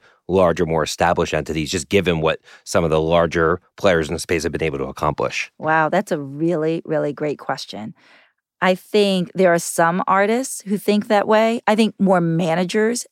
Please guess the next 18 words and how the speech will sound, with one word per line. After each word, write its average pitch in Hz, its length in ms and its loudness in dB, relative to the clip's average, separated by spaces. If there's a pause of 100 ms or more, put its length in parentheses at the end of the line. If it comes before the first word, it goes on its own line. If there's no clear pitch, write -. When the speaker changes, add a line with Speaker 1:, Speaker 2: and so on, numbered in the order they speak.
Speaker 2:
think 214 200 2
that 208 180 4
way 196 180 4
than 180 200 0
artists. 156 500 0
Speaker 1:
Yeah. 92 200 2 (440)
Speaker 2:
And 165 760 2 (400)
we 214 540 2
at 175 140 2
W 175 200 4
M 170 80 2
X 170 220 0
are 165 100 0
really 156 800 -2 (200)
bullish 156 500 0 (100)
on 127 200 -8
that - 220 -16 (400)
because 156 640 0